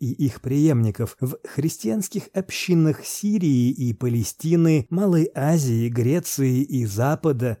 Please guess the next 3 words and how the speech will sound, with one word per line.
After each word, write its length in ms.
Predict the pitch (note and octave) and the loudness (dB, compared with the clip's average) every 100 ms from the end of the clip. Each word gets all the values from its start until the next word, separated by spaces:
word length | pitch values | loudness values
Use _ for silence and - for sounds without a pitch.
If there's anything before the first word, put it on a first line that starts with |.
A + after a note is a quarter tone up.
| _ | _
расцветал 840 | D3+ F#3 - F#3+ F3 F#3+ F#3 E3+ - _ | -4 -4 -6 -8 -2 0 0 0 -8 _
умеренный 840 | F3 C#3+ D3 F#3+ F3+ E3+ E3 D#3+ E3 | -2 0 0 0 2 2 4 2 0
идеал 640 | C#3+ A#2+ B2 A#2 A#2+ A2+ | -6 -2 -2 0 0 -2